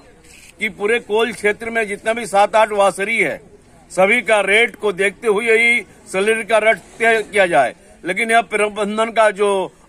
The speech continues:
अ, अ, दूरदर्शिता है, उसके वजह से यह स्थिति पैदा हो गया।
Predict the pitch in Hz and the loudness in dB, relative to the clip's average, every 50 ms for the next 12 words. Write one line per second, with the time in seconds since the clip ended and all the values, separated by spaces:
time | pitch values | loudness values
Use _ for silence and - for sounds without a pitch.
0 | - 170 180 190 196 196 196 190 190 185 185 180 175 147 - _ _ _ - 180 | 2 4 6 6 8 8 8 6 6 4 2 2 0 -2 -6 _ _ _ -2 2
1 | 190 202 208 196 180 190 220 214 208 220 196 - 208 269 262 240 202 190 190 190 | 4 4 4 2 0 -4 -4 -4 -4 -6 -8 -4 0 2 4 4 4 4 4 4
2 | 220 240 - _ _ _ - - - 170 190 208 202 - 233 220 220 214 208 226 | 2 2 -2 _ _ _ -20 -18 -10 -8 -8 -8 -4 -2 0 2 2 4 4 2
3 | 233 185 214 226 226 226 226 202 214 214 208 214 214 208 180 - 208 190 220 214 | 0 0 0 0 0 0 -2 -2 -2 -2 -2 -2 -2 -6 -12 -14 -14 -14 -12 -4
4 | 190 220 208 208 202 185 185 175 156 156 143 120 | 0 0 2 2 4 2 2 0 -2 -6 -6 -8